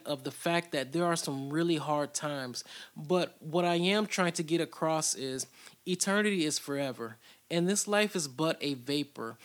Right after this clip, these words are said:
and we can't let what happens in this life take away the opportunity for us to have an eternal life in God's presence. I look at the earth and how beautiful it is, and God created the earth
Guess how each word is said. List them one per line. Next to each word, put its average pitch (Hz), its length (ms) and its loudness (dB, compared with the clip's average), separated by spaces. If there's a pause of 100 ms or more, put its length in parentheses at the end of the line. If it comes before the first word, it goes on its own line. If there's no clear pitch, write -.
(200)
and 165 140 -2
we 180 120 0
can't 208 540 0
let 175 420 0
what 165 180 0
happens 170 560 -2
in 143 160 -2
this 175 280 0
life 135 360 -2 (480)
take 190 260 4
away 165 680 2
the - 200 -6
opportunity 156 920 0 (260)
for 175 160 2
us 165 100 2
to 156 120 -2
have 156 240 2 (140)
an 160 100 0
eternal 190 560 0
life 170 520 2
in 160 200 0
God's 156 380 2
presence. - 680 -4 (240)
I 147 80 -2
look 202 240 2
at 214 160 4
the - 180 -6
earth 175 260 2
and 151 100 -2
how 147 160 2
beautiful 139 500 0
it 120 80 -4
is, 120 380 -4 (280)
and 151 180 -4
God 190 300 2
created 170 380 0
the 147 160 -6
earth 143 380 -2